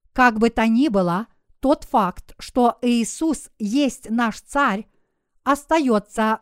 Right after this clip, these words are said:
навсегда неизменным. Оглядываясь на уходящий год, мы видим, что в нём произошло много хорошего и много плохого.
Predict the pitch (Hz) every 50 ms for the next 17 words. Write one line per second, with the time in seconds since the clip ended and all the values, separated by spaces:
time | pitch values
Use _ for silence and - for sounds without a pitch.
0 | _ - 214 220 233 247 247 226 - - 302 311 302 240 190 180 170 170 208 -
1 | _ _ _ _ _ _ _ _ _ - 208 226 247 247 233 220 - 233 220 190
2 | 190 208 226 254 269 254 220 190 170 160 156 147 143 156 _ _ _ _ _ _
3 | _ _ _ _ _ _ _ _ _ _ _ _ _ _ _ _ _ _ - 240
4 | 240 220 202 226 240 294 349 339 233 208 208 208 202 214 214 - - - 226 226
5 | 233 240 254 254 - 294 285 254 269 240 233 - - - 247 240 208 247 294 311
6 | 240 185 - - - _ _ _ _ _ _ _ - 214 240 285 330 294 226 202
7 | 185 160 185 208 214 226 - - - - - 214 226 220 208 220 247 311 311 262
8 | 196 185 - _ _ _ _ _ - 240 247 262 254 226 262 262 - - 269 277
9 | 269 262 254 240 - 220 233 254 277 269 226 247 233 - 247 233 233 254 294 311
10 | - - 202 175 175 180 214 - _ _ _ _ _ _ _ _ _ _ - 285
11 | 302 311 294 262 247 220 196 214 214 - - 247 247 247 - - 285 269 233 170
12 | 151 139 139